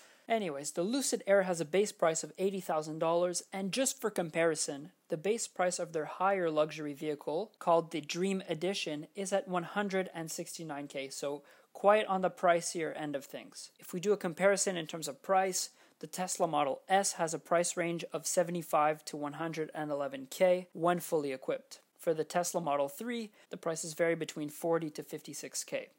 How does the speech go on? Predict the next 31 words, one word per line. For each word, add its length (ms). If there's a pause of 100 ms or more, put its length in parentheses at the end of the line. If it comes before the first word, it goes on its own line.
Although 420
the 120
Lucid 460
Air 160
might 320
be 80
expensive 600
in 180
the 120
eyes 220
of 100
the 80
working 300
class, 500 (240)
they 200
are 260
targeting 500
the 80
wealthy. 600
So 120
let's 240
look 140
at 40
a 40
few 160
characteristics 720 (100)
of 140
this 180
car 200
in 80
particular. 680